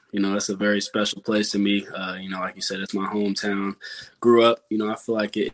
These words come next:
it taught me a lot. Uh, you know, it taught me resiliency. Um, you know, it kinda gave me the mentality I needed to, to take the field and, you know, um, try to, you know, assert my dominance on every play.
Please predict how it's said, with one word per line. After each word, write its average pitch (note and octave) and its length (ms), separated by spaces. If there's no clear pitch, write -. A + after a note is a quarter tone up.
it A2 160
taught A2 240
me G#2+ 100
a G#2 60
lot. G#2 400
Uh, G2 280
you G2+ 100
know, G2 140
it G2+ 80
taught G2+ 200
me G2+ 80
resiliency. G#2 840
Um, F#2 460
you F#2 80
know, F#2 160
it - 80
kinda G2+ 240
gave G#2 220
me G2 80
the F#2+ 80
mentality G2+ 580
I G2+ 80
needed G2+ 360
to, F#2+ 200
to - 80
take C3 240
the G#2+ 80
field A#2 480
and, A2 100
you A2 140
know, G#2 400
um, F#2+ 500
try A#2 200
to, A2 60
you G#2+ 120
know, G#2 100
assert A2+ 300
my G#2+ 140
dominance A2 460
on A2 160
every G#2+ 220
play. A2 400